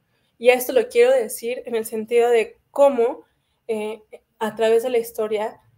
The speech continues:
sí se puede ver al género como una estructura, al género al-, que algo que, el género como algo que estructuró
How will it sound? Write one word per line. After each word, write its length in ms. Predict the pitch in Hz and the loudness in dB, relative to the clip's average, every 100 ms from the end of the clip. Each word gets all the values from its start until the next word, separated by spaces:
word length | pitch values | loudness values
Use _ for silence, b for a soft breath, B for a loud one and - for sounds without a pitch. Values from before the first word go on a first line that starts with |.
| _ - | _ -16
sí 180 | - | -12
se 140 | 220 233 | -6 -4
puede 320 | 240 240 233 | 0 2 2
ver 100 | 226 | 2
al 140 | 226 | 0
género 500 | 226 233 226 220 226 | -2 0 0 0 -4
como 280 | 226 214 214 | -6 -8 -6
una 180 | 226 247 | -4 -6
estructura, 840 | 247 - 214 - - 226 214 - _ _ _ _ 240 | -8 -12 -18 -14 -6 -2 -4 -6 _ _ _ _ -12
al 160 | 220 | -10
género 280 | 254 247 247 | -6 -4 -2
al-, 160 | 226 226 - | -2 -4 -6
que 140 | 226 | -2
algo 240 | 226 247 | -2 -4
que, 380 | 254 - - - b b b | -4 -6 -6 -8 b b b
el 100 | 233 | -6
género 300 | 233 285 294 | -6 -6 -6
como 240 | 277 214 226 | -6 -4 -4
algo 240 | 254 269 | -4 -4
que 180 | 233 208 | -2 -4
estructuró 840 | 208 - 220 220 220 220 226 254 | -6 -10 -12 -10 -6 0 0 0